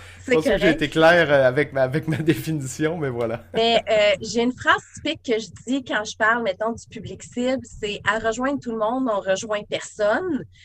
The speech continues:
Speaker 1: C'est un peu le même principe dans, euh, le positionnement. Quand on essaie de, de, d'offrir tous les services, ben, les gens comprennent plus nécessairement qu'est-ce qu'on fait. Fait que le positionnement, c'est de t'asseoir puis de prioriser ce que tu veux mettre de l'avant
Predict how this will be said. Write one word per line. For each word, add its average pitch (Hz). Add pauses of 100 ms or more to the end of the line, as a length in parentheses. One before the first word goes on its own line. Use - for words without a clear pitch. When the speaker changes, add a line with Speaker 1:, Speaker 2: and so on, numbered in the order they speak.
Speaker 1:
C'est -
un 220
peu 311
le 339
même 269
principe 247
dans, 196
euh, 170
le 185
positionnement. 220
Quand 233 (120)
on 190
essaie 240
de, 190 (340)
de, 170
d'offrir 240 (100)
tous 269
les 233
services, 220
ben, 196
les 190
gens 240
comprennent 202
plus 254
nécessairement 214
qu'est-ce -
qu'on 170
fait. 254 (300)
Fait 175
que -
le 190
positionnement, 208
c'est 226
de -
t'asseoir 226
puis -
de 180
prioriser 196
ce -
que 190
tu -
veux 180
mettre 190
de 190
l'avant 180